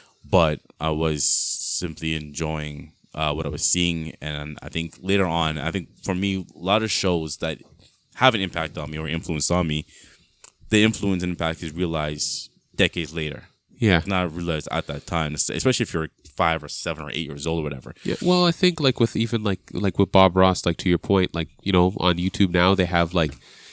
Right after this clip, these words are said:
Speaker 2: videos of people, you know, um, drawing art and, and doing art and stuff like that. And there's something that's, that's really engaging about seeing somebody create something. So I can see, I can understand that.
Speaker 1: It's, it's also the atmosphere too.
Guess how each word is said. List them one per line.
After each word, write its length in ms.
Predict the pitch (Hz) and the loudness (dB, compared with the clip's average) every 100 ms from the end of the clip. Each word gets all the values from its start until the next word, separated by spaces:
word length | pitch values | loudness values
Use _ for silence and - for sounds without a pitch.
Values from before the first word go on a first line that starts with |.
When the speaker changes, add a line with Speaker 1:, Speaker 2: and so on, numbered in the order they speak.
| - | -16
Speaker 2:
videos 400 | - 95 95 90 | 0 6 6 4
of 140 | 85 - | 0 -2
people, 540 | 90 - 90 92 92 | -4 0 2 2 0
you 80 | 87 | -2
know, 340 | 82 80 80 85 - | -2 -2 -4 -8 -6
um, 420 | 78 80 78 78 - _ _ _ | -2 0 -2 -8 -18 _ _ _
drawing 360 | 95 95 90 90 | 2 6 6 4
art 360 | - 90 92 87 | 6 6 8 6
and, 200 | 80 78 | 0 -4
and 140 | 82 | -4
doing 220 | 80 87 82 | 0 2 2
art 120 | 82 | 2
and 80 | 85 | 0
stuff 160 | 92 | 0
like 100 | 98 | 0
that. 60 | 98 | 2
And 100 | 127 | 4
there's 100 | 151 | 4
something 260 | 165 156 143 | 4 0 2
that's, 240 | 135 - - | 2 0 -2
that's 280 | 107 - | 0 2
really 360 | 104 107 107 - | 4 4 4 2
engaging 520 | 98 85 92 95 92 | 0 4 6 6 2
about 200 | 87 87 | 2 2
seeing 180 | - 98 | 2 0
somebody 320 | 87 90 85 | 0 0 0
create 340 | 76 87 87 - | 0 4 4 2
something. 260 | 80 71 | -2 -4
So 120 | 73 147 | 4 6
I 80 | |
can 160 | 165 143 | 6 4
see, 160 | - - | 2 2
I 80 | |
can 160 | 123 120 | 4 4
understand 420 | 95 92 - 73 | 4 4 4 0
that. 220 | 55 55 - | -2 -8 0
Speaker 1:
It's, 260 | 139 - - | 4 4 6
it's 160 | 127 | 4
also 240 | 135 131 113 | 4 2 2
the 120 | 101 | 2
atmosphere 400 | 107 107 - 87 | 2 0 -4 -6
too. 340 | 80 - 82 | -6 -8 -8